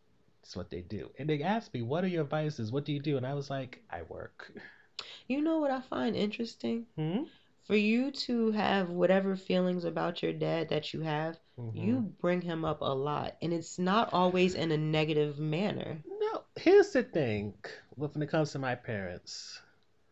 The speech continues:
Speaker 1: I enjoy them to a certain point,
Speaker 2: Mm.
Speaker 1: but I know for a fact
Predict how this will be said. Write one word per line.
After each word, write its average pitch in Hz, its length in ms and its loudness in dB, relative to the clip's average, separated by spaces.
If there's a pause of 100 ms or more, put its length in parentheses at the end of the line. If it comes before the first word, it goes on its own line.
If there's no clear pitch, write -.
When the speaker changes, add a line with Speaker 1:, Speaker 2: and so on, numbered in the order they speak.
(540)
Speaker 1:
I 277 240 10
enjoy 151 640 4
them 151 140 2
to 131 160 -2
a 117 40 -2
certain 143 320 -2
point, 165 460 0
Speaker 2:
Mm. 190 400 0
Speaker 1:
but 131 160 0
I 127 340 0
know 127 240 0
for 120 180 -4
a 113 40 -6
fact 110 400 -4